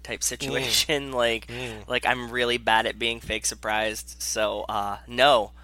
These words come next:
Speaker 1: I genuinely forget every segment that we <laughs> do over and over again.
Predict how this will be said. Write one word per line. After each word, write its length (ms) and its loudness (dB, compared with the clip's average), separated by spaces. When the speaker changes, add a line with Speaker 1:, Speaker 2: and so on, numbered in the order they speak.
Speaker 1:
I 140 4
genuinely 760 0
forget 480 -2
every 280 -2
segment 400 -4
that 160 -6
we 100 4
<laughs> 180 -6
do 320 -2
over 280 -6
and 100 -6
over 280 -6
again. 340 -6